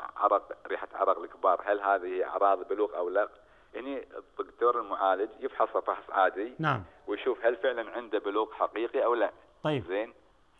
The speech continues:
Speaker 1: فإذا ما لقى عنده أي أعراض بلوغ، بس مجرد شعر خفيف، إذن هذا شيء عادي جدًا، نتيجة لإفراز غدة فوق الكظرية. هذا شيء طبيعي يصاحب بعض الأطفال على سن ست، سبع سنوات.
Speaker 2: طيب دكتور، هل هناك فرق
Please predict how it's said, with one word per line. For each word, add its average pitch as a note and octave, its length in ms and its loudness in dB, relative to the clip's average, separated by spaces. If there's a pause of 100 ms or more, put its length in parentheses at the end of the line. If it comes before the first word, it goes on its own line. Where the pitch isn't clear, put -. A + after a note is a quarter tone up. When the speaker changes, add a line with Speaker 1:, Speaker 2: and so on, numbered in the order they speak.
(120)
Speaker 1:
فإذا G2 240 -2
ما A2 160 4
لقى A#2 160 -4
عنده G#2 320 -2
أي A2+ 140 2
أعراض G2+ 340 4
بلوغ، G2 260 0 (200)
بس G2+ 160 -2
مجرد F#2 380 -2
شعر G2 240 -2
خفيف، A#2+ 420 -8 (380)
إذن A2 200 -4
هذا G#2+ 120 0
شيء F#2+ 200 -2
عادي G2 220 2
جدًا، B2 380 -6 (340)
نتيجة G#2+ 380 -6
لإفراز G2 480 0
غدة F#2+ 340 0
فوق F#2+ 180 0
الكظرية. A2 760 -2 (260)
هذا F#2+ 160 -4
شيء G#2+ 160 -6
طبيعي A2 520 -4
يصاحب G#2 540 2
بعض G2 160 2
الأطفال - 460 0
على F2+ 260 -2 (100)
سن A2+ 200 -10
ست، - 160 -10
سبع - 160 0 (100)
سنوات. - 300 -10 (180)
Speaker 2:
طيب F3+ 180 2
دكتور، F3+ 640 4 (340)
هل A#3 180 2
هناك A#3+ 280 2
فرق - 360 0